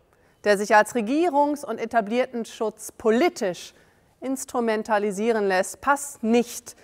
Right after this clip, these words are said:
zum Geist des Grundgesetzes. Schützen wir die Verfassung vor dem Verfassungsschutz. Die Rechtsstaatlichkeit ist bedroht, wenn Politiker für sich Sonderrechte beanspruchen und die Durchsetzung von Recht und Gesetz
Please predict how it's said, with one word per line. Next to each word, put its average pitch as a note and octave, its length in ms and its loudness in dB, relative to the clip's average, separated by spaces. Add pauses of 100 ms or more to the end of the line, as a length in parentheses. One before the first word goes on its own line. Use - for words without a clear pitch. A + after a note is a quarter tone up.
(160)
zum G#3+ 300 0
Geist E3+ 520 2 (240)
des - 200 -8
Grundgesetzes. - 840 -2 (840)
Schützen E4+ 500 0
wir A3+ 160 0
die G3+ 120 -6
Verfassung A3 760 0
vor G3 400 0
dem F3 280 -6 (180)
Verfassungsschutz. - 1000 -6 (380)
Die G3+ 60 4
Rechtsstaatlichkeit A3+ 1040 2
ist G#3 200 -8
bedroht, F#3 560 -2 (200)
wenn A3 120 2
Politiker C4 540 -2
für A3 140 -8
sich G#3 180 -2
Sonderrechte A3 640 2
beanspruchen F#3 800 -6 (260)
und C4 140 0
die C#4+ 100 2
Durchsetzung G3+ 720 0
von F#3+ 160 -4
Recht F#3 240 -4
und F#3 160 -6
Gesetz D#3+ 480 -4